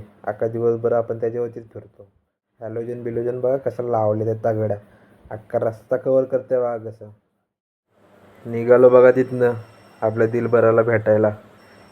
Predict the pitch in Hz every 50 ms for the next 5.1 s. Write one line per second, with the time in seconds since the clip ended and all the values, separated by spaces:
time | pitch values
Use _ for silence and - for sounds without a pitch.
0 | _ _ _ 113 113 110 110 113 117 117 120 120 120 113 110 113 113 113 113 110
1 | 120 117 113 120 117 117 120 123 117 113 - 120 120 120 110 113 117 110 110 107
2 | - - - - - _ - - - - - - _ _ - 107 107 - 113 110
3 | 110 - 120 113 - 123 117 113 117 120 120 113 110 - - _ _ _ - -
4 | _ _ _ _ _ _ - 120 123 127 127 127 123 120 113 107 110 110 107 104
5 | 107